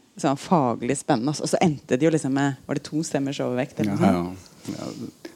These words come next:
Speaker 2: det var en som ble syk på landsmøtet, som var rød, og da gikk det den andre veien. <laughs> Nei. Nei, for jeg for min del, altså det, jeg vil si det var mye i, eh, etterspillet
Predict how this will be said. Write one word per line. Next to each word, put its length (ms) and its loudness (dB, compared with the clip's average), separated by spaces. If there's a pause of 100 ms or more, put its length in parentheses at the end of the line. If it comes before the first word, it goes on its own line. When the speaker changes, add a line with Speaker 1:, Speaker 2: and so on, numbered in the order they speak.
(100)
Speaker 2:
det 80 -4
var 80 4
en 120 2
som 180 4 (180)
ble 160 2
syk 640 -2
på 140 0 (100)
landsmøtet, 640 -4
som 200 -2
var 200 -4 (320)
rød, 440 2 (200)
og 120 -4
da 100 -4 (180)
gikk 240 -4
det 80 2 (540)
den 100 2
andre 240 2
veien. 240 -8 (640)
<laughs> 720 -14
Nei. 80 -4 (640)
Nei, 160 6
for 100 0
jeg 220 8
for 160 8
min 240 10
del, 160 10
altså 340 6
det, 140 6 (960)
jeg 240 0
vil 100 4
si 200 4 (100)
det 100 8
var 160 10
mye 440 8 (100)
i, 140 2 (200)
eh, 300 4 (1400)
etterspillet 840 4